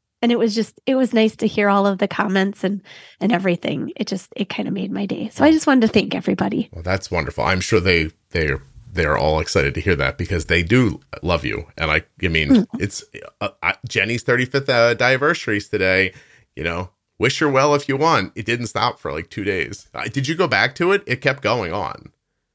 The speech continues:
Speaker 1: I did. I,
Speaker 2: Yeah.
Speaker 1: I went, I mean, it was just, all of the comments, so many diff-, I mean, different comments too about things. And,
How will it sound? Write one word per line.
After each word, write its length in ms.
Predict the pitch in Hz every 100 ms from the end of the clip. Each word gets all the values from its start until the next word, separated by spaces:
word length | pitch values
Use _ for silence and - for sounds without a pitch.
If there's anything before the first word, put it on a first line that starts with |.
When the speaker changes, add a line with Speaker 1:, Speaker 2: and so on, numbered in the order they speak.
| _
Speaker 1:
I 120 | - 277
did. 320 | 254 175 -
I, 160 | 214 233
Speaker 2:
Yeah. 80 | -
Speaker 1:
I 120 | 233
went, 240 | 247 233
I 140 | - 220
mean, 340 | 220 190 180
it 200 | - 220
was 180 | 220 208
just, 220 | 190 190 - _ _ -
all 260 | 262 262
of 120 | 240
the 80 | 208
comments, 440 | 202 - - - -
so 200 | 247 240
many 220 | 254 240
diff-, 200 | 185 196 -
I 60 |
mean, 200 | 247 240
different 400 | 196 247 247 220
comments 600 | - - 180 - - -
too 260 | - 254 196
about 380 | - 208 190 -
things. 380 | 208 - - -
And, 320 | 185 175 175